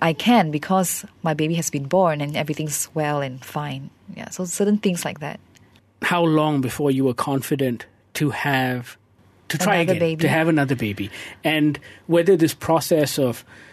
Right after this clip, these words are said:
Speaker 2: writing helped build up that confidence, because you weren't bottling it up inside, you were getting this out into the world.
Speaker 1: Yeah. Um, actually, I immediately wanted to try again for another one, 'cause at the moment my doctor told me that I lost my, my baby Alexa,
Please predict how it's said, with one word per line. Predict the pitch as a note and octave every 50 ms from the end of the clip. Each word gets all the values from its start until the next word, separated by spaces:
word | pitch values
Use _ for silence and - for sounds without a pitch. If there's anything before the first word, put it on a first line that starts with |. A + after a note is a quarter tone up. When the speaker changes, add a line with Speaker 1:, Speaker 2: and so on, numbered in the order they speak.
| - - - - - _ _ _ _ _
Speaker 2:
writing | - A3 D#3 D#3+ D3+ D#3+ E3+ E3+ - - E3+ D#3 C#3 C3 B2+ A#2+ A#2+
helped | - - - E3+ F3 F3 - - C#3
build | D#3 E3 D#3+ D#3 D3
up | D#3 D3+ D3+ D#3
that | D3+ C#3 B2+
confidence, | - - C3+ C3+ C3 - C3+ C3+ C3 B2+
because | - C3 - D#3+ D3+ - - - - - - - _ -
you | E3+ F3+ F3+
weren't | G3+ G#3+ D#3 C3+
bottling | D#3 D3+ D3+ - F3+ D#3+ D3+
it | C#3 C3+
up | A#2+ -
inside, | B2 A#2 - - A#3+ A3+ D#3 B2
you | A#2+ A#2+
were | A2+
getting | A2+ C#3+ D3 C#3 C#3+ D3
this | C3 B2+ -
out | B2 B2 B2
into | A#2+ - A2+
the | A2
world. | A2+ C3+ C#3+ A2+ - F2 - _ _ _ - -
Speaker 1:
Yeah. | - G3 F#3+ F3+ E3+ D3+ D#3+ - - - - - - _ -
Um, | A#3+ B3 B3 B3 C4 B3 - -
actually, | B3+ - - F#4 G#4
I | D4 A3+
immediately | - F#3 F3+ F#3+ G3+ B3 A#3+ A3+ B3
wanted | A3 F#3+ F3 E3+ F#3 -
to | - D#3
try | - - E3+ D#3+ D#3 D3 -
again | D#3+ C#3 E3 E3 D#3+
for | D#3+ E3
another | D#3 D3 C#3+ C#3+ D3+
one, | D3+ C#3+ - E3
'cause | - A#3 G#3+ - - - - - - - - - - - _ - - - -
at | F#3+ G3 G3 F#3
the | G3 G3+
moment | G3+ G#3+ A3+ A#3 C#4 D#4 D#4 C4+ -
my | F#3+ F3+ F3+ E3+
doctor | F3 F3 E3+ - F#3
told | - G#3 G3
me | F#3+ G3
that | F3+ E3+ D#3+ - -
I | D#3
lost | D3+ D#3 F3 F#3 F#3 - - - -
my, | E3+ D#3+ D3 D3 C#3+ - - -
my | - D#3+ D#3 D3+ D3+ C#3+ D3+ - - _ -
baby | D#3 D#3+ D#3+ D#3 E3+ E3
Alexa, | C#3+ D3 D3+ C3 - - - D3+ E3+ A3